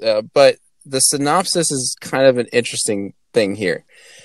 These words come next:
The series, which was in development as of late August, will center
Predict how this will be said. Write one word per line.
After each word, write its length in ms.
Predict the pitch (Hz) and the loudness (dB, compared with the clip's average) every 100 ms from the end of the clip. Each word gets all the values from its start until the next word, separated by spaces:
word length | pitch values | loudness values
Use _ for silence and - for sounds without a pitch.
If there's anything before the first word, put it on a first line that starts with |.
| _ _ | _ _
The 60 | 143 | 4
series, 380 | - 180 226 226 | 8 8 8 6
which 140 | 190 | 2
was 140 | 175 156 | 2 2
in 100 | 147 | 2
development 520 | 127 127 139 139 143 | 6 8 8 6 0
as 160 | 123 120 | 0 0
of 140 | 110 | 0
late 220 | 113 131 - | 2 2 2
August, 520 | 110 110 110 117 - | 2 2 0 -2 -6
will 160 | 110 113 | -6 -2
center 640 | - - 170 180 131 90 | 0 0 -2 -4 -4 -4